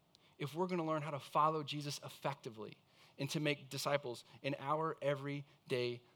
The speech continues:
lives. And so if you wanna follow along today, we're gonna be in the book of Acts. If you wanna turn there in the Bibles around the room, it's on page seven fifty-eight. Acts is the fifth book of the New Testament. Matthew, Mark, Luke, and John are what are known as the Gospels. They're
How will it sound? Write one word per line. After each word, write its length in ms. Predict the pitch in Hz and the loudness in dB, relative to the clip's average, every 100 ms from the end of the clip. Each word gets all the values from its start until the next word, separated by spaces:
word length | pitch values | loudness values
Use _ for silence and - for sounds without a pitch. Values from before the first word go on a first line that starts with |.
| _ - | _ 4
lives. 260 | 120 113 | 4 4
And 80 | 131 | -2
so 140 | 180 | -4
if 140 | 160 - | -4 -2
you 120 | 226 | 0
wanna 180 | 247 214 | 2 4
follow 440 | - 196 180 170 | 10 10 10 8
along 260 | 151 156 147 | 6 4 4
today, 220 | 156 135 | 2 2
we're 100 | 151 | 2
gonna 180 | 185 170 | 2 2
be 280 | 165 160 151 | 4 2 2
in 100 | 143 | -2
the 80 | |
book 320 | 123 143 151 - - - - | 0 0 0 -4 -16 -20 -8
of 120 | 123 - | -6 2
Acts. 320 | 113 110 - | 4 4 0
If 100 | - | -4
you 60 | 170 | 0
wanna 120 | 156 | 0
turn 260 | 143 175 165 | 2 6 8
there 160 | 165 | 8
in 60 | 156 | 8
the 60 | |
Bibles 320 | 147 156 160 151 | 8 8 8 6
around 220 | 156 156 | 6 8
the 80 | 151 | 4
room, 140 | 160 | 2
it's 100 | 151 | 4
on 120 | 131 | 4
page 240 | - 156 - | 4 -2 2
seven 240 | 165 151 | 2 4
fifty-eight. 560 | 147 156 139 139 170 - - - - - - - | 2 0 4 6 6 2 -12 -20 -20 -20 -6 8
Acts 400 | 156 202 - - | 10 10 6 2
is 180 | 180 139 | 4 4
the 120 | 143 | 2
fifth 480 | - - 240 240 - | 0 2 4 4 0
book 360 | 147 165 127 - - - _ - _ - | 4 6 6 0 -16 -20 _ -20 _ 2
of 160 | 160 139 | 4 4
the 80 | 147 | 4
New 180 | 160 | 4
Testament. 460 | 165 165 147 127 117 | 4 4 4 0 6
Matthew, 260 | 190 214 202 | 6 6 6
Mark, 260 | 185 180 | 6 4
Luke, 300 | 165 170 170 - - - | 2 0 0 -12 -20 -4
and 140 | 151 147 | 0 4
John 380 | 139 143 139 135 | 8 10 8 6
are 120 | 139 | 2
what 140 | 143 | 2
are 60 | 143 | 2
known 180 | 143 139 | 0 -2
as 100 | 135 | -2
the 80 | |
Gospels. 480 | 127 120 120 - 113 | 2 2 0 -4 -6
They're 200 | 147 143 | -4 -6